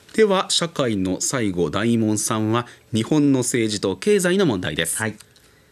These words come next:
Speaker 2: 一の括弧一、丸一は、えー、得意な商品を輸出して、えー、不得意な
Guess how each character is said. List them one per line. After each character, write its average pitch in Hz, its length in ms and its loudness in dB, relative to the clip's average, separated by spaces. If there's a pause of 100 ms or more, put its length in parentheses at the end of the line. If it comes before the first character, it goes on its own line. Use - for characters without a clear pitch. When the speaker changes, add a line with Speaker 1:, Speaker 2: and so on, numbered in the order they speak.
(400)
Speaker 2:
一 185 220 -2
の 151 120 2
括 120 200 -2 (140)
弧 87 160 0
一、 101 480 -6
丸 101 260 -2
一 98 220 -2
は、 170 260 0 (180)
え 78 400 -10
ー、 - 80 -20 (880)
得 175 320 2
意 151 140 6
な 160 160 2
商 127 260 4
品 143 180 0
を 151 60 2
輸 104 140 2
出 - 240 -8
し - 100 -6
て、 180 320 -2 (560)
え 101 120 -2
ー、 - 20 -
不 - 160 -18
得 156 340 -2
意 101 140 0
な 190 260 0